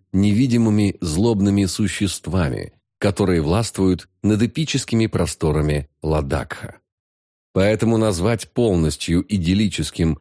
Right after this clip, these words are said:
рериховское путешествие по Кашмирской трассе нельзя.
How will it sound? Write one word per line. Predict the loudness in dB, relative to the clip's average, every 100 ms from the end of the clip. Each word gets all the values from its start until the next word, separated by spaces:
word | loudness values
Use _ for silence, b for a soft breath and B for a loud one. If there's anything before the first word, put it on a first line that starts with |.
| _
рериховское | 0 2 2 0 -4 -2 -2
путешествие | -2 -2 -2 0 -2 0 -2
по | 0 -2
Кашмирской | -2 -4 0 -2 -2 -4 -6
трассе | -4 -4 -4 -2 -4 -4 _ _
нельзя. | 0 2 0 -4 -8